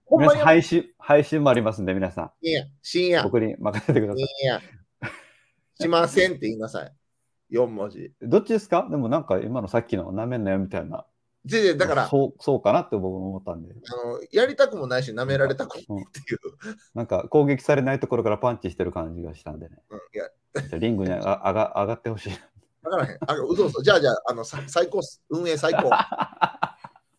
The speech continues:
Speaker 2: はい。あの、配信もあるみたいなんで、皆さん、まあ、沖縄の方は、えー、天むすホールにね、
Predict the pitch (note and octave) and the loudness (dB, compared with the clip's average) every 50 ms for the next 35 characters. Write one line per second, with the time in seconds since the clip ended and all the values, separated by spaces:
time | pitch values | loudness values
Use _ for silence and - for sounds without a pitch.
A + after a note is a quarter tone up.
0 | - C#4 E4 D4 G3 - - - - - - - - - _ _ - G3 F#3+ - | -10 -8 -6 -6 -6 -8 -10 -8 -8 -8 -8 -8 -14 -20 _ _ -8 -8 -6 -6
1 | F#3+ - - _ - A3 C4 A#3+ G3+ F#3 E3 C3+ - - - - _ _ _ - | -8 -12 -14 _ -6 -4 -4 -4 -4 -4 -6 -10 -14 -18 -20 -20 _ _ _ 2
2 | - A#2 G2 - - A2 G#2+ A#2 D3+ D3+ D3+ C#3 - D#3 C#3+ C3 A#2+ A#2 A#2 A2 | 4 6 6 6 6 4 4 6 6 6 6 4 0 2 4 4 4 4 2 -2
3 | - G2+ G2 G2 F2+ F2+ F2 F#2 F#2 F#2 - G2 C3 D#3 D#3+ - A#3 G3+ G3 F#3+ | 0 0 0 0 -2 -4 -4 -4 -4 -4 0 6 6 6 6 6 2 2 4 4
4 | F#3+ F3+ F3 - F#3 F3 - G#2+ F2 E2 E2+ - - G#2 G2 F#2 A#2 A2+ G#2+ G#2 | 4 2 0 -2 -2 0 0 0 0 -2 -6 -6 -4 -4 -2 -2 -2 -4 -4 -6
5 | - - A2 A2+ G#2 F#2 F2 E2+ E2 E2+ | -4 -4 -4 -2 -2 -4 -6 -8 -12 -14